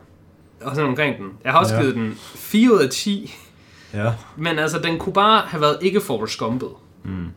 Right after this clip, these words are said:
Speaker 1: Den kunne bare have været en slice of life, feel good film med nogle fine referencer. Sådan alt, hvad der, alt, hvad der var dårligt ved filmen, følger, det var alle Forrest Gump-tingene.
Speaker 2: Mm.
Speaker 1: Fordi det er sgu kun Tom Hanks, der kan pull off Never Go Full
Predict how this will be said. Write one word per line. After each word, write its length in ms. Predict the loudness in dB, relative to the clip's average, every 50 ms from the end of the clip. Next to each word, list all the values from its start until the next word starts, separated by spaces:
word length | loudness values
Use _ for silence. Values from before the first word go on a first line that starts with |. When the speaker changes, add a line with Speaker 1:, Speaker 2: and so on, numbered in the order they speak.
| -6
Speaker 1:
Den 140 | -6 -6 -4
kunne 160 | -4 -6 -4
bare 220 | -2 0 2 2 2
have 160 | 0 0 0
været 220 | 0 0 0 0
en 100 | -2 -4
slice 480 | -6 -4 -2 -2 0 0 -2 -2 -4 -6
of 140 | -6 -4 0
life, 540 | 2 2 2 2 0 -4 -6 -10 -14 -20 -20 _
feel 440 | -18 -16 -10 -4 0 2 2 2 2 0
good 180 | -2 -2 -2 -4 -6 -16 _ _ _ _ _
film 540 | -20 -4 0 2 2 2 0 -4 -8 -12 -16 -20 -20 -20 -20 _ _ _
med 180 | -4 -2 0 0
nogle 300 | 0 0 -2 -2 -4 -4
fine 300 | -6 -6 -6 -4 -4 -6 -6
referencer. 600 | -6 -4 -4 -2 -2 -2 -4 -6 -8 -8 -8 -8
Sådan 240 | -8 -8 -8 -8 -10 -10 -6
alt, 200 | -2 0 0 0
hvad 100 | 0 0 0
der, 140 | -2 -2 -4 -6 -10 _ _ _ -2
alt, 140 | 0 0
hvad 100 | 2 2
der 60 | 2 0
var 80 | 0
dårligt 300 | 0 0 0 0 0 -2
ved 60 | -4
filmen, 320 | -6 -6 -6 -8 -8 -10 -12
følger, 340 | -8 -6 -6 -6 -6 -8 -10 -14 -18 -20 _ _ _ _ _ _
det 120 | -4 0 2
var 80 | 2
alle 200 | 2 2 2 0
Forrest 280 | -2 -2 -4 -6 -6 -6
Gump-tingene. 520 | -6 -6 -6 -6 -8 -12 -12 -14 -16 -20 -20 -20 -20 -14 -12
Speaker 2:
Mm. 260 | -10 -8 -8 -8 -8
Speaker 1:
Fordi 300 | -6 -4 -2 -2 -2 -2
det 80 | -2
er 60 | -4 -4
sgu 160 | -4 -6 -6
kun 200 | -6 -6 -6 -4
Tom 160 | -4 -4 -4 -4
Hanks, 460 | -4 -4 -4 -4 -6 -10 -14 -16 -18 -20 _ -20 _ _ _ -20 -20 -12 _
der 120 | -4 -4 -4
kan 100 | -4 -6
pull 220 | -4 -2 -2 -2
off 200 | -2 -4 -6 -4
Never 240 | -4 -4 -4 -4 -6
Go 100 | -8 -10
Full 240 | -12 -12 -12 -12